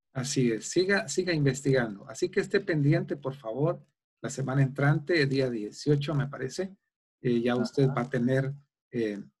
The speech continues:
Speaker 1: la descripción de sus preguntas. Esté pendiente de eso y no creo que vayan a hacer más de diez preguntas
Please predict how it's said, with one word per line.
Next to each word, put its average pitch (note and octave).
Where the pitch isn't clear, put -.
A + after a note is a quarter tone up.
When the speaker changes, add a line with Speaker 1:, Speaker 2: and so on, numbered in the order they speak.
Speaker 1:
la B2+
descripción C3+
de C3+
sus A#2+
preguntas. F#3
Esté C3
pendiente C#3
de C#3+
eso F3+
y G3
no D#3+
creo G3
que E3+
vayan E3
a C#3
hacer D#3
más D#3+
de B2
diez D3+
preguntas F3